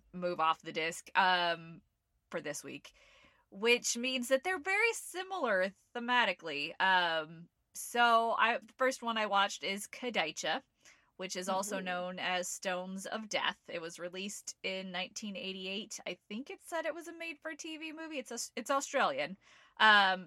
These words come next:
Speaker 1: the residents of a housing development find themselves in trouble after they discover that their development was built on top of a sacred Aboriginal graveyard,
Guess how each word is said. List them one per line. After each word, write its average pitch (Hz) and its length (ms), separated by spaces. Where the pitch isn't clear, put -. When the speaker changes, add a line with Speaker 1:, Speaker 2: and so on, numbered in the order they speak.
Speaker 1:
the 220 140
residents 285 460
of 247 100
a 262 60
housing 226 400
development 208 500
find 320 220
themselves 294 400
in 233 100
trouble 196 400
after 208 240
they 196 120
discover 196 480
that 190 180
their 190 240
development 190 580
was 185 160
built 165 320
on 165 160
top 151 280
of 170 120
a 156 80
sacred 185 440
Aboriginal 160 580
graveyard, 202 560